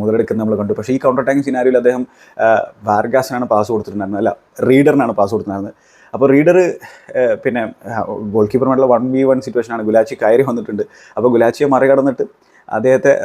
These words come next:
റൗണ്ട് ചെയ്തിട്ട് ഗോൾ അടിക്കാമെന്ന് വിചാരിച്ചു. പക്ഷേ നേരെ ആ ഒരു ലെഫ്റ്റ് ഏരിയയിലേക്ക് ബൈലൈൻ്റെ അടുത്തേക്ക് പോയി. പിന്നെ അവിടെ നിന്ന് പിന്നെ അത് അടിച്ചപ്പോൾ വളരെ ഡിഫിക്കൽട്ടായിട്ടുള്ള ഒരു ആംഗിളായി മാറിയിട്ടുണ്ടായിരുന്നു. അപ്പോൾ ആ ഒരു, ആ, സിനാരിയോയിലും സ്വിറ്റ്സർലാൻഡിനും മത്സരം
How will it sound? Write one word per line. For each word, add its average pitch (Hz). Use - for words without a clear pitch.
റൗണ്ട് 127
ചെയ്തിട്ട് 139
ഗോൾ 131
അടിക്കാമെന്ന് 131
വിചാരിച്ചു. 120
പക്ഷേ 117
നേരെ 110
ആ -
ഒരു 110
ലെഫ്റ്റ് 107
ഏരിയയിലേക്ക് 110
ബൈലൈൻ്റെ 107
അടുത്തേക്ക് 104
പോയി. 104
പിന്നെ 104
അവിടെ 107
നിന്ന് 107
പിന്നെ 110
അത് 113
അടിച്ചപ്പോൾ 123
വളരെ 123
ഡിഫിക്കൽട്ടായിട്ടുള്ള 123
ഒരു 110
ആംഗിളായി 110
മാറിയിട്ടുണ്ടായിരുന്നു. 90
അപ്പോൾ 143
ആ 147
ഒരു, 185
ആ, 139
സിനാരിയോയിലും 135
സ്വിറ്റ്സർലാൻഡിനും 131
മത്സരം 135